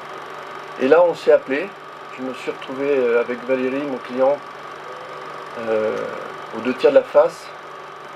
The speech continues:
énormément de neige. Et là, tout simplement, ben, j'ai retrouvé ton insouciance d'enfant. Tes mots m'ont fait beaucoup de bien.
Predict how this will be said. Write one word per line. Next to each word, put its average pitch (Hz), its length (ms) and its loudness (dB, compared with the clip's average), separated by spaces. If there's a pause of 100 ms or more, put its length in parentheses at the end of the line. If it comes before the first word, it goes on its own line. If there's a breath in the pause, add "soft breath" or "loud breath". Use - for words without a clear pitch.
(160)
énormément 139 460 4
de 131 60 -2
neige. 156 360 0 (800)
Et 117 60 0
là, 139 80 8
tout - 120 -6
simplement, 139 500 0
ben, 127 140 0
j'ai 127 80 -2
retrouvé 139 320 -4
ton 139 160 -2
insouciance 110 560 -4 (1160)
d'enfant. 123 340 4 (840)
Tes 151 100 4
mots 156 180 2
m'ont 160 160 0
fait 143 140 0
beaucoup 160 220 -4
de 165 60 -10
bien. 147 320 6